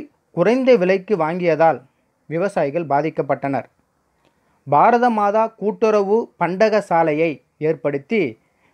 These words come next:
விவசாயிகளின் விளைபொருள்களுக்கு சரியான விலை கிடைக்கச் செய்தார். விவசாயிகளின் விளைபொருள்களுக்கு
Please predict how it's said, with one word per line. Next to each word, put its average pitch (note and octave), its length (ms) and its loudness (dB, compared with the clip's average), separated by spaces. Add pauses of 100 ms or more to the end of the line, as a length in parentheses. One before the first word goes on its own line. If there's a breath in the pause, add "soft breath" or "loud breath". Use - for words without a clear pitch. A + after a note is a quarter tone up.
விவசாயிகளின் A3 840 2 (120)
விளைபொருள்களுக்கு F#3+ 1000 0
சரியான G3+ 560 -2
விலை D#3+ 240 -2
கிடைக்கச் E3+ 480 -4
செய்தார். C3 400 -4 (1120)
விவசாயிகளின் D#3+ 680 2
விளைபொருள்களுக்கு D#3 760 0